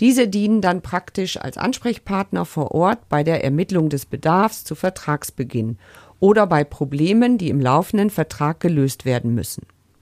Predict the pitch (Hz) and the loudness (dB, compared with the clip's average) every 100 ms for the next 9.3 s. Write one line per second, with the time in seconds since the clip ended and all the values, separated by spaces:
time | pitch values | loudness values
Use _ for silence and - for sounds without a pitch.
0 | _ - _ 190 175 196 233 247 254 240 | _ -20 _ -4 0 2 2 4 2 2
1 | 220 214 214 208 226 - 190 190 - 151 | 4 4 2 0 0 2 0 0 -2 -2
2 | 151 214 - 240 226 - - 165 165 165 | -2 -6 -4 -4 -4 -6 -2 -2 -2 -2
3 | 170 156 - - 147 139 151 214 254 214 | -2 -4 -6 -4 -2 0 2 4 4 4
4 | 208 208 214 165 156 - 170 - 160 151 | 2 2 0 -4 -4 0 0 0 -4 0
5 | 156 151 - 139 131 170 202 214 214 196 | 0 -2 -4 -2 0 0 0 0 0 2
6 | 190 202 147 156 196 208 208 151 139 147 | 0 0 0 0 2 0 0 0 2 2
7 | 185 196 185 202 151 156 - 180 185 - | 2 0 0 -2 0 -2 -2 -4 -4 -6
8 | 143 143 - 160 175 - - 147 - 156 | -8 -8 -4 -4 -4 -4 -6 -6 -6 -8
9 | - 113 - | -6 -6 -8